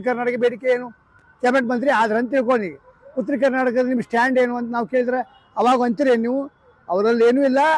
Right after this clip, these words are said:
ಅವ್ರ ರಾಜಕೀಯ ಮತ್ತು ಪ್ರಚಾರ ದರ್ಶನ ಮಾಡಿದಾರ. ಅವರಿಗೆ ಪ್ರಾಮಾಣಿಕವಾಗಿ ಈ ವಿಷಯದೊಳಗೆ ಪ್ರಾಮಾಣಿಕತೆ ಇದ್ರ ಅವ್ರು ಕೂಡಲೇ ಏನ್ ಮಾಡ್ಬೇಕು, ತಮ್ಮ ರಾಜೀನಾಮೆ ಕೊಟ್ಟು ಇನ್ನೊಂದು ಹತ್ತು ಮಂದಿ ರಾಜೀನಾಮೆ ಕೊಡಿಸಿ ಅದೇ ಇಶ್ಯೂದ ಮೇಲೆ ಅವರು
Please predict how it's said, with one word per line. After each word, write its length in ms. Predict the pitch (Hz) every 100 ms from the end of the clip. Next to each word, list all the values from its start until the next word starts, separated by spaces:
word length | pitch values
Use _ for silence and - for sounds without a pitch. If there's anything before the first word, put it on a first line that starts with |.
| -
ಅವ್ರ 180 | 233 214
ರಾಜಕೀಯ 460 | 208 196 - 254 277
ಮತ್ತು 280 | 262 208 202
ಪ್ರಚಾರ 300 | 208 247 247
ದರ್ಶನ 340 | 220 - 226
ಮಾಡಿದಾರ. 340 | 214 220 254 277 311 - - _ -
ಅವರಿಗೆ 320 | 196 240 262
ಪ್ರಾಮಾಣಿಕವಾಗಿ 1080 | 220 190 202 262 330 330 277 277 262 247 - _ _ _ _ -
ಈ 120 | 247
ವಿಷಯದೊಳಗೆ 600 | 285 240 269 254 247 240
ಪ್ರಾಮಾಣಿಕತೆ 760 | 202 190 240 302 277 285 277
ಇದ್ರ 320 | 240 190 170 190 269 240 - _ _ _ -
ಅವ್ರು 180 | 220 214
ಕೂಡಲೇ 360 | - 285 339
ಏನ್ 120 | 302
ಮಾಡ್ಬೇಕು, 560 | 269 254 226 320 339 _ _ _ -
ತಮ್ಮ 180 | 220
ರಾಜೀನಾಮೆ 420 | 233 233 262 262 233
ಕೊಟ್ಟು 200 | 269 262
ಇನ್ನೊಂದು 240 | 254 254
ಹತ್ತು 180 | 220 240
ಮಂದಿ 160 | 240
ರಾಜೀನಾಮೆ 360 | 233 226 233 226
ಕೊಡಿಸಿ 260 | 247 285 262 - _ _ -
ಅದೇ 260 | 208 320 294
ಇಶ್ಯೂದ 240 | - 262
ಮೇಲೆ 220 | 240 233
ಅವರು 340 | 233 262 494